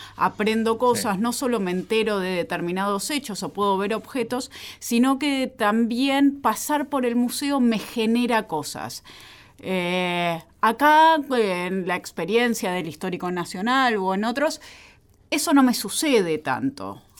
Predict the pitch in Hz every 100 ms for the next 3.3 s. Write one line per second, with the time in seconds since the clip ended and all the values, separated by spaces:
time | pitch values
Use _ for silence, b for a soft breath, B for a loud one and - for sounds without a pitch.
0 | _ - 202 220 208 - 254 226 - 262
1 | 262 262 233 202 190 185 170 180 190 196
2 | 226 233 254 233 208 220 196 180 185 196
3 | - 269